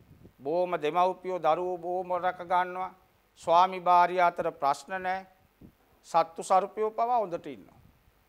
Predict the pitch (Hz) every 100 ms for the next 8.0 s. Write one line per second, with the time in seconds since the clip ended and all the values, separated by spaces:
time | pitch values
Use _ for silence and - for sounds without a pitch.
0 | _ _ _ _ _ _ 180 190 214 247
1 | 226 175 214 247 262 208 143 151 180 220
2 | 220 220 240 240 240 - 175 170 104 -
3 | _ _ _ _ _ _ _ _ _ _
4 | _ _ - _ _ _ 117 143 170 160
5 | 160 214 254 233 269 247 - - _ _
6 | _ _ _ - - 180 214 - 247 185
7 | 151 196 214 180 135 127 113 78 -